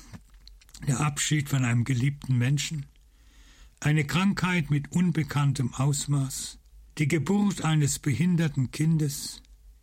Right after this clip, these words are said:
die Misshandlung oder der sexuelle Missbrauch Heranwachsender,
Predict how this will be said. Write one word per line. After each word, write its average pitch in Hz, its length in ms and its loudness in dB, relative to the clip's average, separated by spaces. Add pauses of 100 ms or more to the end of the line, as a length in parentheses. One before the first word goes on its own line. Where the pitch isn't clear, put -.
(600)
die 156 120 4
Misshandlung 180 760 2
oder 143 220 2
der 139 180 2
sexuelle 151 560 0
Missbrauch 139 680 0
Heranwachsender, 135 1040 0